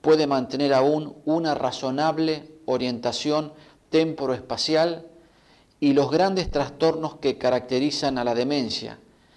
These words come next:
como la afasia, apraxia, incontinencia y trastornos de conducta, aún no se han presentado.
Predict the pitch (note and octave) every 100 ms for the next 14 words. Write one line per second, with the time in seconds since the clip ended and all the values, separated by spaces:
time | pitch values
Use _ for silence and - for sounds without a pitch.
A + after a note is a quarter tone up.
0 | _ _ B2+ B2 A#2+ A#2 - A#2+ A#2 -
1 | D3+ - A#2 G#2+ - - _ _ - -
2 | D#3 C#3 - A2+ A2 - - _ _ -
3 | C3 B2 B2+ A#2+ C3 D3+ D3 - B2+ A#2+
4 | A#2 A2+ - C3 B2 A2+ A2 A#2 B2 D#3+
5 | - E3+ E3+ - - _ _ - A#2 C3+
6 | D3 C#3+ - - - B2+ C3+ C3 C3 B2
7 | A#2+ A#2+ A#2+ G#2+ G#2 F2 F2